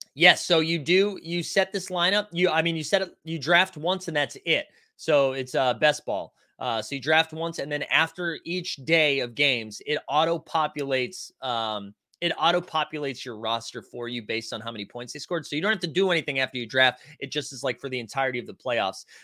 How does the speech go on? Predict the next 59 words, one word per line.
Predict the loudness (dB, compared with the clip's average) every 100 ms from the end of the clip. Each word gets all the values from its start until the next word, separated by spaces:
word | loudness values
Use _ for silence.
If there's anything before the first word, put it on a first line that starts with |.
| _
But | 2 4
you | 0
can | 2
also | 2 2 0
do | 0
pick'ems | 0 0 0 -2 -4 -6
on | -2 -2 -2
Underdog, | -4 -2 2 2 2 0
where | 0
you | 0 -4
can | -8
do, | -4 0
like, | 2 2 0 _ _ _ _ _ _ -6
Kevin | -4 -4
Durant | -2 -2 -2
scores | -2 -2 -2
over | -4 -6
twenty | 0 4 4 4 0 -8 -6
and | 4 6 6
Harden | 4 4 4 -2
scores | 0 0 0 -4
under | -6 -4
twenty-two | -6 -8 -10 -8 -8 -8
or | -8
something | -12 -14 -14
like | -14 -10
that. | -8 -8 -10 -20 -6
Uh, | -4 -2
and |
you | -2
bet, | -2 -4
like, | -6 -8
five | -2 -2 -2
to | -6
win | -8
fifteen | -6 -8 -6 -12
or | -10
something | -16 -16 -20
like | -20
that. | -20 -14 -4
And | 0
then | 2
for | 2 0
the | 2
playoffs, | 8 12 12 8
we're | 4 4
actually | 4 -2
gonna | -2
do, | 0 -2
Team | -2 -2
Hold | 2 0 0
is | -4
gonna | -4
do | -2 -2
a |
pick'em | -2 -4 -2
of | -4
the | -6
day. | 2 4 4 2